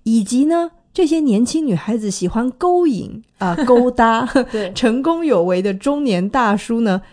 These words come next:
Speaker 1: 也是一种很道德沦丧的情形。
Speaker 2: 那说到这儿，我觉得有一个蛮有趣的说法，
Speaker 1: 嗯。
Speaker 2: 他提到简直是鬼迷心窍。
Speaker 1: 嗯。
Speaker 2: 我觉得“鬼迷心窍”这个词真的很有趣，Constance 可以跟我们说一下是什么意思吗？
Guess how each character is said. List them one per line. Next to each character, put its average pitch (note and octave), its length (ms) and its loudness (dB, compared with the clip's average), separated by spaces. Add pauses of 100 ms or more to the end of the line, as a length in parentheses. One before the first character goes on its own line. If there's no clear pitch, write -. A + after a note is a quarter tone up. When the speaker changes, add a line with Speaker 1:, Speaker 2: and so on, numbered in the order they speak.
(120)
Speaker 1:
也 G#3+ 180 4
是 D4 200 -2
一 C#4 120 2
种 E3+ 220 -4
很 F3 320 -4 (520)
道 A#3+ 180 4
德 F#3 140 0
沦 F3 200 0
丧 F3 220 0
的 E3 80 -2
情 - 240 -6
形。 A3+ 340 -2 (260)
Speaker 2:
那 E4 160 -2
说 D#4+ 160 0
到 D4 160 0
这 C#4+ 140 -2
儿， B3+ 100 4
我 F#3 100 0
觉 G#3 120 -2
得 G#3 60 4
有 F#3+ 60 2
一 F3+ 40 -4
个 F3+ 80 -6
蛮 F3+ 140 -2
有 F3+ 100 -2
趣 F3+ 140 -6
的 F#3 100 0
说 F#3 240 0
法， F3+ 260 0
Speaker 1:
嗯。 - 20 -6
Speaker 2:
他 A3+ 140 2
提 G3+ 220 -2
到 G#3 160 0
简 F3 260 -2
直 E3 200 -4
是 B3 100 -2
鬼 G3+ 320 0
迷 F3 200 0
心 D4 300 -2
窍。 - 300 -6 (180)
Speaker 1:
嗯。 G3+ 260 2 (340)
Speaker 2:
我 A#3+ 100 -4
觉 B3+ 80 -2
得 C#4+ 80 0
“鬼 B3+ 180 2
迷 G3 160 2
心 C4+ 200 -2
窍” D4 120 0
这 C4+ 120 -4
个 A3+ 100 0
词 F#3 220 -2
真 G#3+ 180 0
的 A3 60 0
很 F#3+ 100 0
有 D#3+ 140 -4
趣， - 180 -10
Constance A#3 360 -6
可 - 120 -6
以 F3+ 40 -6
跟 F#3 120 -2
我 - 20 -4
们 D#3+ 80 -4
说 F3+ 140 -4
一 F3 40 -2
下 E3+ 120 -2
是 E3+ 100 -6
什 - 80 -12
么 C#3+ 80 -8
意 D3 120 -6
思 - 180 -12
吗？ D#3 160 -10